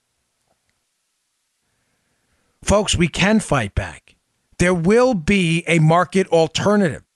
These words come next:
People are going, only going to take this for so long.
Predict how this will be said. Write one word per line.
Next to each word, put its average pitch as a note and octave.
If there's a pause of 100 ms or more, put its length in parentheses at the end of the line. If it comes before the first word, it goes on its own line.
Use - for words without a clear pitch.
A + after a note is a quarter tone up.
(200)
People C4
are G#3+
going, G3+ (100)
only A#3
going G#3+
to G#3
take G3+
this F3+
for F3
so F3
long. G#3